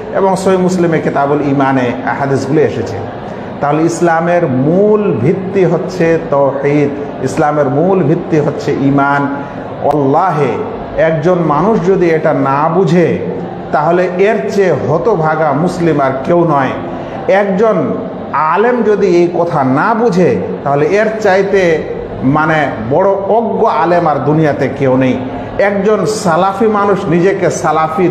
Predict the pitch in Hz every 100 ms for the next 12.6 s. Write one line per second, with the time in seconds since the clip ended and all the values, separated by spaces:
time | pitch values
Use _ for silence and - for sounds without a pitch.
0 | 131 135 190 214 190 156 143 185 190 151
1 | - - - - 135 170 196 196 254 233
2 | 247 208 196 175 165 151 160 175 196 170
3 | 160 156 - 214 - 214 185 170 160 -
4 | 147 - 156 156 151 147 127 117 160 180
5 | 190 208 233 226 - - - 208 190 160
6 | 180 165 160 151 143 147 151 139 180 208
7 | 208 226 226 196 185 170 160 180 - 196
8 | 202 175 170 220 - 214 254 - - -
9 | - - - - - 135 175 180 180 165
10 | 151 147 135 - - 113 123 147 151 139
11 | 156 208 - - - - - - 196 185
12 | - 131 120 110 101 -